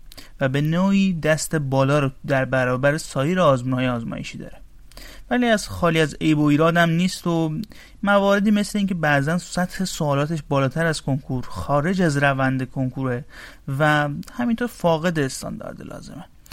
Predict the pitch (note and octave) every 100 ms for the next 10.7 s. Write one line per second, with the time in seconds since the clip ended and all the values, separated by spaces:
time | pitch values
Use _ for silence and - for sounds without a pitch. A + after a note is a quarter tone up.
0 | - - E3 D#3+ C3 C3 C3 D3 G3 E3
1 | C#3+ C3 C3+ C3+ C3+ C#3+ - - D3+ B2+
2 | - - B2 - - - - - - -
3 | _ _ _ - - - - B3 C4 A#3
4 | A3 A3 G3 F#3+ F#3 - F#3 D#3+ D#3 C#3+
5 | D3+ D3 C#3+ C3+ B2 D3 C#3+ B2+ B2 -
6 | D3+ C#3 A#2+ F3 F3+ B2+ D3+ C#3+ D3+ F#3
7 | F#3 F#3+ E3+ D3 D3+ D3 - C#3+ C3 C3
8 | B2+ B2+ F3 C3+ C3 D3+ E3 C#3 - C3
9 | B2 B2 D3+ D3 C3 D#3+ C#3 C3 C3 C3
10 | F3+ F#3 C#3 B2 - B2